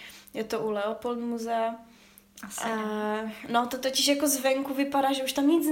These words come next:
Speaker 1: není,
Speaker 2: Mhm.
Speaker 1: proto tam turisti moc nechodí. Protože to jako jdeš kolem, kolem po té hlavní cestě úplně, to je u těch
Speaker 2: Mhm.
Speaker 1: dvou velkých muzeích, co jsou stejné. <laughs> No a tam jako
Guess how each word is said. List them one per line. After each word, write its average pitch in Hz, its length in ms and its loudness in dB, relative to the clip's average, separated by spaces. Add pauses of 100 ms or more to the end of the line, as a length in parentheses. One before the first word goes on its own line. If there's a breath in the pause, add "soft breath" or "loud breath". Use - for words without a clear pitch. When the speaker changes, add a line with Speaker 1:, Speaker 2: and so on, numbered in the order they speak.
Speaker 1:
není, 320 480 4
Speaker 2:
Mhm. 233 220 0
Speaker 1:
proto - 200 -4
tam 262 120 2 (240)
turisti 277 400 0
moc 190 180 -8
nechodí. 202 540 -8 (500 loud breath)
Protože 247 140 -8
to 247 60 -4
jako 240 180 -2
jdeš 262 360 2
kolem, 254 400 2
kolem 247 420 -2
po 233 220 -8
té 226 240 -2
hlavní 226 600 -2
cestě 254 400 -4
úplně, 202 380 -6
to 208 120 -8
je 202 60 -6
u 226 100 -2
těch 226 160 -2
Speaker 2:
Mhm. 214 80 -4
Speaker 1:
dvou 220 160 0
velkých 214 400 -4
muzeích, 214 460 -2
co - 180 -14
jsou 208 280 -12
stejné. - 540 -8 (560 loud breath)
<laughs> 277 400 6 (920 loud breath)
No 220 220 2
a 208 60 -4
tam 226 240 2
jako 226 240 -2